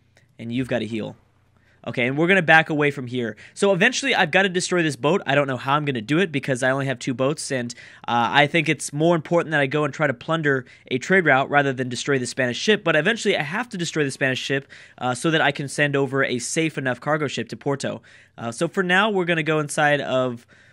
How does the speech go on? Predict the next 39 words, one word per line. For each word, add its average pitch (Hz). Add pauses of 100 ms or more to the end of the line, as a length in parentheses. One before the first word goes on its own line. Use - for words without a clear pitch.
(120)
this 135
city. 151 (800)
Ooh, 135
we 120
need 135
to 131
be 127
careful. 135
I 131
think 214
I'll 170
be 147
fine. 156
I'll 143
be 143
safe, 135 (300)
uh, 120
as 120
long 160
as 139
Orleans 139
doesn't 123
attack 113
us, 131
which 127
they 123
won't. 117 (260)
As 117
long 156
as 135
someone 151
else 139
doesn't 135
attack 127
us 123
also, 123 (280)
like 120
a, 117
uh, 107